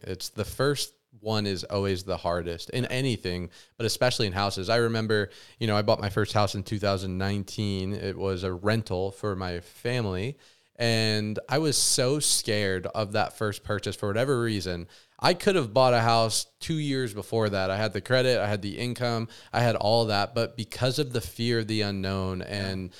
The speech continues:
overthinking, like, "Can I really afford a house? All the expenses, all these things," I waited, you know, a couple of years and then finally pulled the trigger. But after you go through the process of escrow and dealing with the lender and,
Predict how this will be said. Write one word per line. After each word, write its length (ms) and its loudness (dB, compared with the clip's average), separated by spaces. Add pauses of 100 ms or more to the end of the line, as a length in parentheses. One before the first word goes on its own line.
(180)
overthinking, 880 2
like, 240 -6
"Can 160 -8
I 80 -2
really 360 -2
afford 280 -2
a 80 -2
house? 320 -2
All 120 2
the 120 -2
expenses, 500 -2
all 140 4
these 220 -2
things," 340 0
I 120 2
waited, 520 2 (240)
you 140 0
know, 100 4
a 40 0
couple 240 2
of 40 2
years 160 2
and 80 0
then 80 -2
finally 320 0
pulled 220 -2
the 80 -4
trigger. 320 0
But 200 0
after 320 0
you 140 -2
go 180 2
through 180 -2
the 80 -4
process 500 -2
of 180 -6
escrow 480 -2
and 160 -6
dealing 240 -2
with 220 -6
the 160 2
lender 600 0
and, 120 -6